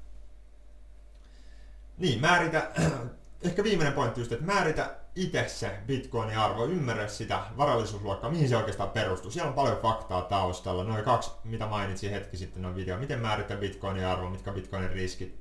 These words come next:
Si-, niistä on hyvä, hyvä aloittaa. Tee oma tutkimuksesi. Ymmärrä sitä markkinoiden kysyntää ja tarjontaa.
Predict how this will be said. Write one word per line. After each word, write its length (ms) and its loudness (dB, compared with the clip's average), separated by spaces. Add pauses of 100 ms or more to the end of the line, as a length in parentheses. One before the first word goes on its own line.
(120)
Si-, 160 -6
niistä 280 0
on 60 4
hyvä, 160 2 (200)
hyvä 260 2
aloittaa. 560 0
Tee 140 2
oma 200 4
tutkimuksesi. 760 -6 (1500)
Ymmärrä 380 4
sitä 280 0 (300)
markkinoiden 680 4
kysyntää 460 2
ja 60 -4
tarjontaa. 440 -2